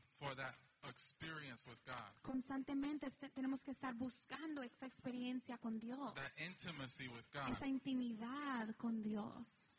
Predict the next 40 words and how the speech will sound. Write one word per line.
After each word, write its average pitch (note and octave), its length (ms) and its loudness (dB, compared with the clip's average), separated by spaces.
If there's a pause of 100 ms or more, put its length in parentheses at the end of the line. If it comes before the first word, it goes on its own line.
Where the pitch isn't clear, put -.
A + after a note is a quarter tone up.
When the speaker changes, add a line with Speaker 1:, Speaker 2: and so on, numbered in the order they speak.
(420)
Speaker 1:
And C3+ 120 -2
in C#3+ 60 0
o-, D#3+ 280 0 (120)
in D3+ 60 0
order E3+ 180 2
to D#3+ 120 -4 (140)
get F#3 180 0 (140)
to D#3 80 -4
that D3 260 0
place, E3 500 -2 (380)
Speaker 2:
Y C#4+ 120 4
para C4 260 0
llegar A#3 840 0
a A3+ 80 -2
ese A#3 200 0
lugar, G#3+ 460 0 (560)
Speaker 1:
we C#3+ 100 -2
have D#3 160 -4
to, D3+ 60 0 (200)
every E3+ 140 -2
single E3 240 -4
time F3 200 -4
we D#3 60 -4
try F#3 320 0 (120)
to, - 60 -2 (420)
Speaker 2:
cada C#4+ 240 2
vez C#4+ 240 0
que B3+ 200 2 (460)
tratamos, C4+ 1120 0
Speaker 1:
we C#3 60 0
have E3 120 -2
to D#3+ 80 -4
follow D#3+ 240 0
those D#3+ 160 0
steps D#3 320 -2
we D3+ 80 0
talked - 300 -2
about. A2+ 280 -2
Speaker 2:
tenemos C4+ 380 0
que D4+ 120 2